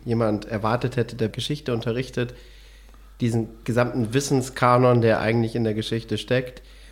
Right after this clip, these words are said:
heute irgendwie neu zu segmentieren und das in die Schule zu bringen, was gerade in den aktuellen Kontext auch passt. Das ist irgendwie eine andere und neue Art,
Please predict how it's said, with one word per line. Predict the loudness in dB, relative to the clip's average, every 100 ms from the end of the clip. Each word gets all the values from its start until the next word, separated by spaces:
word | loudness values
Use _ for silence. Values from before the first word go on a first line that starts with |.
| -12 0
heute | 2 2
irgendwie | 0 2 2
neu | 4 4 2
zu | 0 -4
segmentieren | -2 0 0 0 0 0 -2
und | -2 -2
das | -4 -6
in | -4
die | -4
Schule | -4 -6 -6
zu | -6 -10
bringen, | -2 0 0 -2 -6 -20 -12 -6
was | -6 -4
gerade | -2 2 2 2 0 -4 -20 -20 -20 -6
in | 0 2
den | 2 0
aktuellen | -8 -4 0 0 0
Kontext | 2 2 2 -2 -4
auch | -10 -6
passt. | -4 -4 -4
Das | -8
ist | -8 -6
irgendwie | -4 0 -2
eine | -2
andere | -2 0 0 0
und | 0
neue | 2 2 2 0
Art, | -2 -2 -2